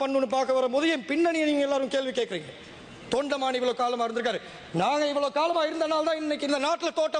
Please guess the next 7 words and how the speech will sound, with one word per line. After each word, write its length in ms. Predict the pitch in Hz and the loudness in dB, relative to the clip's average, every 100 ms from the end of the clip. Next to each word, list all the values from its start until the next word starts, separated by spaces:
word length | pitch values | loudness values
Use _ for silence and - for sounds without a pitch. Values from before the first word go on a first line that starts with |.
| 311 | -2
மக்கள் 260 | 320 349 311 | -2 -2 0
வாழ்றாங்க. 340 | 277 247 175 - - - - - - - - - - - - - - - 226 | 0 -2 -6 -16 -18 -18 -18 -18 -18 -18 -16 -18 -16 -16 -14 -14 -12 -4 0
இன்னைக்கு 260 | 302 294 | 0 0
வந்து 240 | 294 294 311 277 175 - - - 190 | 0 0 2 2 0 -6 -16 -8 0
கௌரவ 240 | 262 269 | 2 2
உறுப்பினர் 380 | 277 294 285 226 | 2 2 0 0
சொல்றாங்க 320 | 254 269 277 | 0 0 2